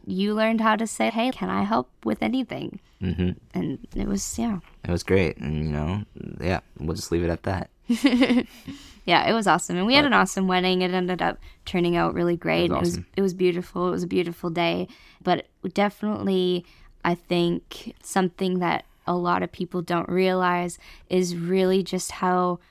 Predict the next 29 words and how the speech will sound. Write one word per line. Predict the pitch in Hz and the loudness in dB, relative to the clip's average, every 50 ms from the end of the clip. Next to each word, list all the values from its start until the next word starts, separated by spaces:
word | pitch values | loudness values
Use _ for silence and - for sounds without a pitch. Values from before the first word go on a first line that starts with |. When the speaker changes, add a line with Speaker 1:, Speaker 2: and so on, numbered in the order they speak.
| _ _ - | _ _ -4
Speaker 1:
much | 185 180 180 180 180 - - - - - | -2 0 2 2 2 0 -2 -4 -4 -2
you | 185 180 | -2 -2
have | 170 175 - - - | -2 -4 -8 -8 -8
to | - | -10
talk | - - - 180 - - | -8 -6 -6 -6 -6 -8
about. | 190 - - - - - - - - - _ - | -8 -6 -4 -4 -4 -6 -8 -12 -20 -20 _ -12
Speaker 2:
Yeah. | - 71 69 62 78 - - | -10 -8 -8 -10 -8 -4 0
Speaker 1:
And | 175 175 175 175 175 175 - - _ _ _ _ _ _ - - - - | 0 2 2 2 2 0 -2 -4 _ _ _ _ _ _ -20 -18 -6 -2
it, | - 185 180 - | 0 0 0 2
that | 185 202 196 - | 2 2 2 2
goes | 240 233 220 | 0 -2 0
down | 202 202 190 185 185 | 0 0 0 0 0
to | - - | -2 -2
even | - 190 180 175 180 170 | -2 -2 0 0 -2 -4
just | - 175 170 - _ | -4 -6 -8 -8 _
the | - 175 | -4 -4
little | 175 170 170 170 175 170 | -2 -4 -4 -6 -6 -8
things. | 175 - - - - 196 196 - - - - | -8 -8 -10 -8 -8 -8 -8 -10 -10 -8 -4
Like, | 190 180 175 - - _ - - - - - | -4 -4 -4 -6 -10 _ -20 -20 -18 -8 -2
Speaker 2:
Yeah. | 180 | 2
Speaker 1:
little | 185 190 202 214 | 4 4 4 4
things | - 240 233 233 220 | 4 2 2 2 2
become | 202 226 202 - 208 196 190 175 | 0 -2 -2 0 0 0 0 2
big | 180 180 175 - | 0 0 -2 -2
things | - 175 170 170 165 170 | -4 -4 -2 -2 -2 -4
over | 165 160 - - | -6 -6 -8 -10
time. | 170 - - 78 - - - - | -10 -6 -4 -4 -4 -4 -4 -6
Speaker 2:
Yeah. | - - - - - _ _ - - - | -6 -8 -8 -10 -12 _ _ -12 -4 0
Speaker 1:
And | 180 175 175 180 175 | 0 2 2 2 0